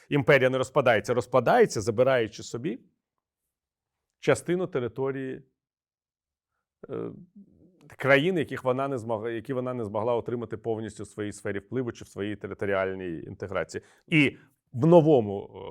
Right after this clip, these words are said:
е, с-, порядку, який може виникнути в результаті цього розпаду, е, Російської імперії, на якійсь міжнародній конференції колишнім радянським республікам доведеться погодитися з новими кордонами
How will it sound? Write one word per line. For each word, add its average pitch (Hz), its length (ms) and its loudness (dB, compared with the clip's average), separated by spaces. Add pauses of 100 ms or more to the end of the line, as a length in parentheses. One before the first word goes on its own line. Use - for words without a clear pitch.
(760)
е, 104 40 -18
с-, - 220 -20
порядку, 139 420 2
який 110 200 -6
може 117 220 -6
виникнути 110 460 -6
в 98 40 -6
результаті 104 440 -6
цього 107 240 -6
розпаду, 101 460 -2 (520)
е, 104 320 -2
Російської 127 500 -4
імперії, 180 300 0
на 131 80 -2
якійсь 127 260 -6
міжнародній 120 500 -2
конференції 135 540 -4
колишнім 139 420 -4
радянським 120 440 -4
республікам 165 460 -6
доведеться 123 420 -4
погодитися 107 640 -4
з 92 80 -12
новими 117 320 -6
кордонами 110 600 -2